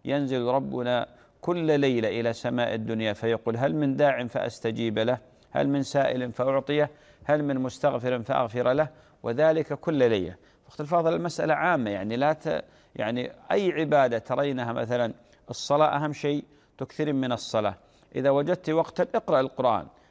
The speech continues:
أو استغفري، أو أكثري من الدعاء. إيمان تسأل، تقول: "بالنسبة للمرأة الحائض، يعني، ماذا تفعل إذا كانت مواظبة على قيام الليل وقراءة القرآن؟"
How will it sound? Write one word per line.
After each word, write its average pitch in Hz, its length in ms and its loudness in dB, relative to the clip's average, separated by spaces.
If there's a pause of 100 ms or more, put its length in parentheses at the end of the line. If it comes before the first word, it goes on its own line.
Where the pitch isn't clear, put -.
(160)
أو 147 120 4
استغفري، 120 580 -2
أو 143 420 -2 (320)
أكثري 143 560 -2
من 135 280 0 (100)
الدعاء. 117 480 0 (1700)
إيمان 170 340 2
تسأل، 151 380 0
تقول: 147 320 -2
"بالنسبة 147 480 -6
للمرأة 135 380 -2
الحائض، 90 520 -2 (400)
يعني، 113 220 -4
ماذا 175 280 2
تفعل 110 420 -2
إذا 113 140 -4
كانت 127 400 -4
مواظبة 120 460 -2
على 104 220 0
قيام 110 380 -4
الليل 110 360 -2
وقراءة 107 500 0
القرآن؟" 101 480 -2